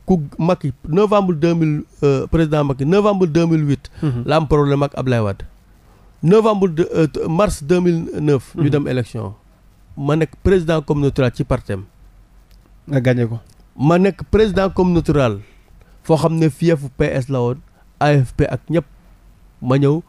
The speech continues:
Speaker 1: ak, ak P D S. Ma ñëw gagné. Kon yàgg naa ci terrain bi.
Speaker 2: Mhm.
Speaker 1: J'ai fait mes preuves. Président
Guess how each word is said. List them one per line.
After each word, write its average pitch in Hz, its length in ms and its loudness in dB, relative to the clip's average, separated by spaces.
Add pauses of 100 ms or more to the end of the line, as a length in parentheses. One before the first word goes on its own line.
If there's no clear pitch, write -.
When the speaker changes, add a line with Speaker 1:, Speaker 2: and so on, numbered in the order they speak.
Speaker 1:
ak, 131 140 -6 (200)
ak 139 160 -6
P 151 120 4
D 143 60 -2
S. 117 240 -4 (260)
Ma 143 160 2
ñëw 170 240 4
gagné. 147 300 0 (1500)
Kon 139 180 -10 (640)
yàgg 123 300 0
naa 147 120 2
ci 156 100 -10
terrain 147 280 -2
bi. 135 160 -6 (220)
Speaker 2:
Mhm. 117 220 -10 (140)
Speaker 1:
J'ai 135 220 -4
fait 185 200 -4
mes 170 160 0
preuves. 123 280 -4 (560)
Président 180 320 2